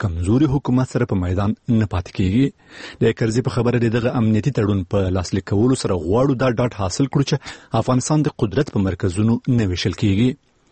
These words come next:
د ورځپاڼې په وینا، اکثره ډیپلوماتان اوس په دې توافق لري چې کرزی باید دغه دوه اړخیز امنیتي تړون چې له مخې په افغانستان کې له دوه زره څوارلسم میلادي کال وروسته د امریکا پوځي حضور ته اجازه ورکول کیږي،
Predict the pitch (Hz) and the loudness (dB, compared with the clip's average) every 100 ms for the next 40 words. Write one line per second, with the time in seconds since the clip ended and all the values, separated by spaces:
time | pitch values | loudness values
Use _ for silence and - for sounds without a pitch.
0 | _ - - 120 131 147 - 175 170 160 | _ -20 -2 2 4 2 2 2 2 2
1 | 147 151 135 156 131 127 117 113 127 120 | 2 0 0 0 0 0 0 0 2 2
2 | 127 120 - 113 123 98 92 - - 139 | 0 0 0 0 2 0 0 -2 0 0
3 | 139 147 - - - - 131 117 131 160 | 2 -2 -2 -10 -20 -4 0 2 2 2
4 | 156 127 113 107 107 123 98 - 156 - | 0 0 0 0 -2 -2 -2 0 -2 -2
5 | 127 101 98 147 110 113 120 147 135 113 | 0 0 0 0 2 2 0 0 2 2
6 | 92 127 - 101 87 92 113 117 147 143 | 2 0 2 -2 -2 -2 0 0 0 0
7 | 135 131 107 117 117 - 101 90 92 87 | 0 0 0 0 0 0 -2 -2 -2 0
8 | 147 127 101 92 - 92 87 127 - 101 | 2 2 2 -2 -2 -4 0 -2 -2 -2
9 | 104 85 110 - 95 90 127 107 101 - | -2 -2 -2 0 0 2 2 2 -2 -2
10 | 107 92 90 131 139 139 123 - 131 | -2 0 2 2 2 0 0 0 0